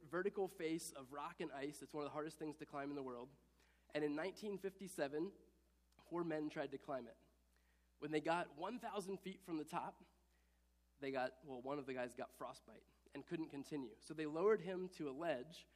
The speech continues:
and the plan was for two of them to go for help. While they were going, unfortunately, the guy died. While, so they, they decided the best, the fastest way to get help is to go the, the last thousand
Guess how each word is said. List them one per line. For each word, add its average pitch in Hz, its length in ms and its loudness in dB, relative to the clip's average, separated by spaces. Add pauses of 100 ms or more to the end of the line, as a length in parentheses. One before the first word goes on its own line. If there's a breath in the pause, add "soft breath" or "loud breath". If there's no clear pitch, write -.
(180 loud breath)
and 143 260 0
the 143 60 -2
plan 170 460 0
was 139 240 -4
for 143 120 -4 (140)
two 233 140 -2
of 135 140 -2
them 139 280 -2 (320 loud breath)
to 156 60 -8
go 147 160 4
for 135 140 -6
help. 117 240 -10 (920)
While 170 240 -4
they 190 100 2
were 160 120 0
going, 147 400 2 (100)
unfortunately, 131 640 -6
the 131 60 -6
guy 127 240 -2
died. 120 100 -6 (1080 soft breath)
While, 220 280 0 (140)
so 185 80 6
they, 175 240 6
they 170 100 8
decided 185 400 2
the 147 80 2
best, 208 280 -4 (160)
the 151 60 -4
fastest 226 520 -8
way 202 120 4
to 180 80 6
get 147 160 0
help 127 320 -4
is 151 180 -4
to 156 120 -6
go 180 420 0
the, 233 80 -4 (100)
the 170 60 0
last 180 320 -2
thousand 170 340 6